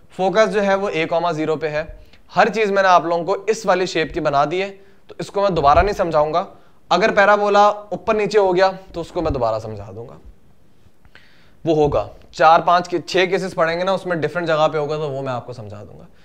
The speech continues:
थ्योरम जल्दी से कवर कर लेते हैं, उसके बाद फिर हम एक टेबल पढ़ेंगे। थ्योरम बहुत ईजी है। सबसे पहली बात लिखी हुई है, "The point on parabola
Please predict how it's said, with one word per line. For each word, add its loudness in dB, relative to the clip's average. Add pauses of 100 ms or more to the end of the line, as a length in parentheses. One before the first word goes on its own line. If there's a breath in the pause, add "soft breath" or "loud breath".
(320 soft breath)
थ्योरम 2
जल्दी 0
से 0
कवर 2
कर 2
लेते 0
हैं, -12 (1200 soft breath)
उसके -4
बाद 6
फिर -2
हम 0
एक -2
टेबल 4
पढ़ेंगे। 2 (3750 loud breath)
थ्योरम 4
बहुत 6
ईजी 2
है। 6
सबसे 0
पहली 6
बात 4
लिखी -2
हुई 0
है, 0
"The 2
point 2
on 2
parabola 4